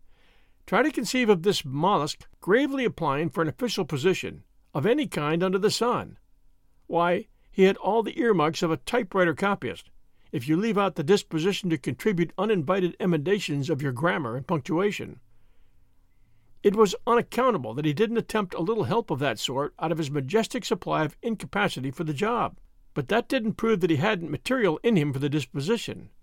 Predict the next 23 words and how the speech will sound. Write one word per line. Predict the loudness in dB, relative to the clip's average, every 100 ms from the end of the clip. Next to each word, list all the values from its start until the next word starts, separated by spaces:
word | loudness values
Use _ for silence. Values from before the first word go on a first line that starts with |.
| -20 -20 -8
It | 2
only | 4 4
proved | 2 0 0 -2 -6 -8
that | 0
he | 2
wasn't | 2 0 0
a |
typewriter | -4 -2 -2 0 -2 -2
copyist | -2 -4 -4 -6 -4
yet. | -6 -6 -20 _ _ _ _ _ _ _ _ _ _ _ _ _ _
After | -2 0 0
nagging | 0 2 2 4
him | 4
a | 2
little | 2 2
more, | 2 0 -4 -10 -20 -20 _ -20 -6
I |
let | 0 2
the | 2
professors | -2 0 0 0 0
loose | 0 0 -2
on | -6 -6
him, | -10 -14